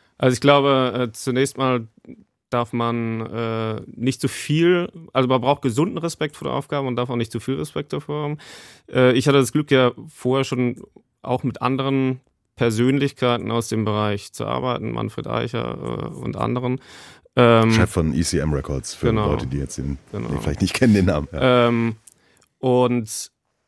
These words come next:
Speaker 1: die Fußstapfen sind total wichtig, also dass man sich anguckt, was war davor,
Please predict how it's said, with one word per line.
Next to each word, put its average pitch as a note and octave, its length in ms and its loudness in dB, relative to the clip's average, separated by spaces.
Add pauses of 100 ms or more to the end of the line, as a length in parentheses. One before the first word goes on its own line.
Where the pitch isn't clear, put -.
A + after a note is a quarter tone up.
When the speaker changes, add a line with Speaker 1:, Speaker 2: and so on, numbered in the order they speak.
(160)
Speaker 1:
die B2+ 100 0
Fußstapfen D3+ 880 -2
sind C3 420 -4
total A#2 360 -2
wichtig, E3 440 -6
also A#2+ 120 0
dass A#2 160 0
man A2+ 80 0
sich G#2+ 160 -4
anguckt, A#2+ 560 -4
was A#2+ 420 -4
war A#2 160 4
davor, D#3 800 -2